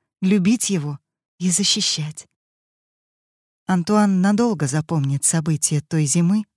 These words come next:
нарушившие всякий порядок, который должен быть в жизни шестилетнего ребёнка. Первые дни и ночи у Шарлотты дома. Стены с отслаивающейся штукатуркой,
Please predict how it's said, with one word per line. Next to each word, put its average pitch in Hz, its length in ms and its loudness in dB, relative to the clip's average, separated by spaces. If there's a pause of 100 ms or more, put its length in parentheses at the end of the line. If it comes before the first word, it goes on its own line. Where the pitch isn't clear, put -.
(160)
нарушившие 175 720 2
всякий 160 480 -2
порядок, 170 540 -2
который 156 360 -2
должен 160 420 0
быть 143 160 -4
в 135 60 -6
жизни 147 340 0
шестилетнего 143 680 -4
ребёнка. 135 540 -8 (1400)
Первые 175 460 4
дни 170 320 4
и 175 40 4
ночи 196 460 2 (280)
у 202 80 -4
Шарлотты 170 600 -2
дома. 135 400 -6 (1300)
Стены 202 480 4
с 170 140 2
отслаивающейся 160 960 0
штукатуркой, 156 880 -6